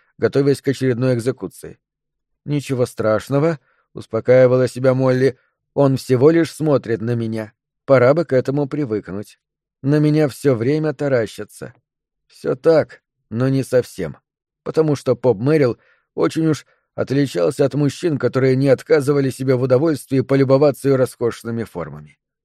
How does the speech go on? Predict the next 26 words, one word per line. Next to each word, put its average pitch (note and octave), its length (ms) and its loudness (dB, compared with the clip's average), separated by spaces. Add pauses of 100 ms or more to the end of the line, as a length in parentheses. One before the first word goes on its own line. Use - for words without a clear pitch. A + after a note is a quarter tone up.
(160)
И F3+ 140 -2
не F#3 140 0
только D3 380 2
тем, B2+ 240 -4
что A2+ 200 -4
Поп C#3 240 0
был A#2+ 200 -4
стариком. E2+ 640 -8 (720)
Его F3+ 240 4
взгляд, E3 420 4
казалось, D#3 600 2
имел C#3+ 420 -2
вес. A#2+ 560 -8 (320)
Он G2+ 260 -4
давил, G#2+ 520 -2 (320)
а G#2+ 140 0
глаза B2+ 460 2
Попа G2+ 400 -2 (260)
буквально C#3 560 0
ощупывали C#3+ 680 0
ее C#3 180 2
тело, F2+ 420 -8 (200)
каждую C#3+ 580 0
выпуклость, A#2 800 -6 (160)
каждую B2+ 540 2
ложбинку. A#2+ 800 -6